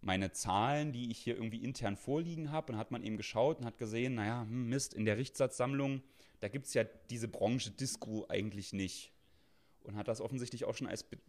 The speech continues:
äh, Problem erkannt, aber da gab's, ähm, vom Finanzamt in Nordrhein-Westfalen, und, äh, ich glaub, wie gesagt, es war ein Fall in Hamburg, gab's irgendeinen internen Bericht, der gesagt hat, Diskotheken haben wahrscheinlich so und so viel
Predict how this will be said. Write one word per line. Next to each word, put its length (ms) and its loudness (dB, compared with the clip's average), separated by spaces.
äh, 180 0
Problem 400 -2
erkannt, 400 -2
aber 140 0
da 100 4
gab's, 400 0
ähm, 560 0
vom 200 -2
Finanzamt 500 -2
in 120 -4
Nordrhein-Westfalen, 1120 -4
und, 360 -10
äh, 100 -6
ich 80 -8
glaub, 140 -8
wie 60 -8
gesagt, 240 -4
es 80 -12
war 80 -2
ein 100 -6
Fall 200 0
in 120 -4
Hamburg, 400 -4
gab's 240 -2
irgendeinen 300 0
internen 420 2
Bericht, 320 0
der 120 2
gesagt 340 2
hat, 240 -2
Diskotheken 680 -4
haben 260 0
wahrscheinlich 880 -2
so 120 -6
und 120 -2
so 80 -8
viel 380 -2